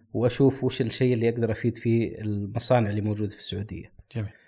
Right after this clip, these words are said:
Speaker 1: فوجدت كثير من التذمر من
Speaker 2: مم.
Speaker 1: الميدل مان الموجودين في السوق اللي هم المناديب.
Speaker 2: أي نعم.
Speaker 1: آه، من ناحية التأخير في تسليم الطلبات، الكواليتي، آه، ب-، مصدر البضاعة، هل
Speaker 2: مم.
Speaker 1: هذه البضاعة أصلية أو غير أصلية؟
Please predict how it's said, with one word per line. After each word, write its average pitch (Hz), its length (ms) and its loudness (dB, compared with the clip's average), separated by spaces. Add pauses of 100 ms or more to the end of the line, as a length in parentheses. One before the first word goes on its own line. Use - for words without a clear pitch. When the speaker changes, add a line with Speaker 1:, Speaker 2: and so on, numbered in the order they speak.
(160)
Speaker 1:
فوجدت 135 720 6
كثير 147 300 4
من 123 140 4
التذمر 113 600 0 (360)
من 117 180 0
Speaker 2:
مم. 113 80 4
Speaker 1:
الميدل 113 460 2
مان 107 240 0
الموجودين 107 480 -2
في 104 100 -6
السوق 117 400 -2 (180)
اللي 113 180 -2
هم 110 240 2
المناديب. 107 1080 0 (200)
Speaker 2:
أي 117 80 -2
نعم. 95 220 -8 (220)
Speaker 1:
آه، 120 260 0
من 135 160 2
ناحية 135 300 6
التأخير - 560 0
في 120 140 -4
تسليم 113 400 -2
الطلبات، 110 720 0
الكواليتي، 117 800 0 (360)
آه، 110 720 0
ب-، 98 580 -6
مصدر 131 400 6
البضاعة، 113 680 6
هل 120 120 4
Speaker 2:
مم. 120 80 2
Speaker 1:
هذه 127 220 6
البضاعة 120 440 6
أصلية 123 440 2
أو 117 140 2
غير 117 260 0
أصلية؟ 117 520 0